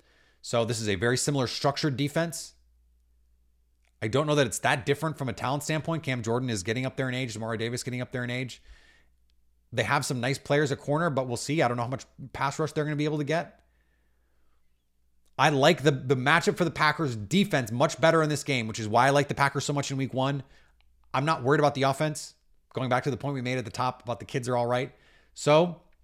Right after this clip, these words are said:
I just, this is a, a show me game for Joe Barry. You gotta come through here or, or it starts to get real loud. Like, eh, what are we doing? What are we doing? We'll see.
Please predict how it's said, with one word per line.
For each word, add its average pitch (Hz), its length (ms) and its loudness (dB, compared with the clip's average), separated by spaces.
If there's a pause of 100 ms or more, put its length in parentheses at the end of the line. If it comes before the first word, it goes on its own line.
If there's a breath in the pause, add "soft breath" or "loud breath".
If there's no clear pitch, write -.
(880)
I 127 60 -2
just, 147 420 -2
this 139 200 2
is 156 320 -2 (100)
a, 135 100 2 (100)
a 143 60 -2
show 170 240 2
me 185 100 2
game 165 220 0
for 165 100 -2
Joe 139 160 2
Barry. 104 300 -2 (100)
You 127 100 -6
gotta 175 180 6
come 196 180 4
through 180 160 0
here 160 200 4
or, 135 480 0
or 131 160 2
it 127 60 -2
starts - 260 -2
to 147 60 -4
get 147 140 0
real 156 220 6
loud. 113 360 2 (460 soft breath)
Like, 117 220 -2
eh, 160 140 -2
what 151 140 2
are 156 40 4
we 151 60 4
doing? 110 220 0 (840)
What 151 120 4
are 190 40 8
we 196 40 2
doing? 190 220 0 (1080)
We'll 113 80 -10
see. 104 240 -12